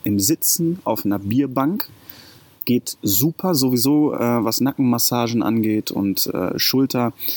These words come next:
geht vieles einfach sehr, sehr gut. Meiner Meinung nach, da ist jeder ein bisschen anders, aber meiner Meinung nach sogar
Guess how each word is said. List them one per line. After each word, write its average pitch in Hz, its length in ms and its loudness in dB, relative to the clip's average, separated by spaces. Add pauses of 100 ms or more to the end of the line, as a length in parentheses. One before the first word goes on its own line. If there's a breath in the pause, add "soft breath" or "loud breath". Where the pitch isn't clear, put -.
(220 loud breath)
geht - 200 -2
vieles - 840 0
einfach 120 500 -2
sehr, 110 300 0
sehr 131 160 0
gut. 151 480 0
Meiner 117 240 2
Meinung 113 340 2
nach, 104 300 0
da - 100 -8
ist - 140 -4
jeder 98 160 0
ein 87 80 2
bisschen - 240 0
anders, 113 260 2
aber 78 140 0
meiner 104 240 2
Meinung 101 300 0
nach 95 120 0
sogar 87 300 -2